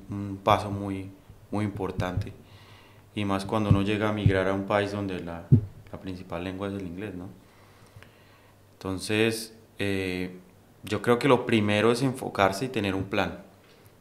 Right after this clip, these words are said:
El plan es, si uno viene acá a Australia, quiere trabajar como profesional, enfóquese en el inglés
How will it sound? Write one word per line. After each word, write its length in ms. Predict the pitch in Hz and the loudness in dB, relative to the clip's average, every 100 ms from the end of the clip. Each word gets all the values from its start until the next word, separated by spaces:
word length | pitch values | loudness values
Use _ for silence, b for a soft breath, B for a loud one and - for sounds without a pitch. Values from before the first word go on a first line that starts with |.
| - | -10
El 140 | 98 95 | -8 -2
plan 260 | 104 110 | 2 4
es, 120 | 135 | 2
si 120 | 131 113 | -2 -4
uno 180 | 113 | 0
viene 220 | 123 131 131 | 2 2 0
acá 200 | 131 131 | -2 -4
a 20 | |
Australia, 600 | 127 - 127 131 147 151 B B B B | -4 -2 0 2 0 -6 B B B B
quiere 200 | - 113 | -2 0
trabajar 320 | 120 117 107 - | 4 4 4 2
como 200 | 120 117 | -4 -2
profesional, 880 | 110 104 101 107 98 120 160 - - - - - | -4 -6 -8 -4 -2 0 -2 -6 -16 -20 -20 -12
enfóquese 540 | 95 95 90 113 107 110 | -10 -8 -8 -6 -6 -4
en 80 | |
el 100 | 101 | -4
inglés 500 | 90 90 104 139 - | -6 -4 -2 -4 -6